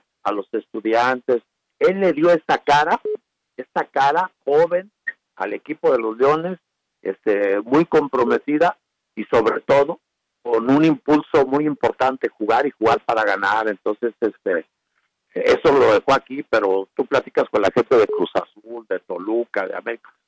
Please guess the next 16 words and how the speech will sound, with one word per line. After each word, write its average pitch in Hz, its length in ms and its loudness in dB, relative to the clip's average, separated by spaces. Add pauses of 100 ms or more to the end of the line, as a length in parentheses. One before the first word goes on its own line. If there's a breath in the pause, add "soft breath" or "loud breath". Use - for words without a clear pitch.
donde 120 300 0
él 160 120 6
estuvo, 147 520 -2 (500)
y 127 100 4
todo 156 180 4
el 156 80 -4
mundo 165 200 -8
coincidimos 135 680 -10
en 117 120 -10
lo 110 100 2
mismo. 120 440 -2 (320)
Fue 120 140 -2
realmente 127 440 -6
un 131 100 -14
personaje 113 720 -6 (280)
excepcional. 101 840 -2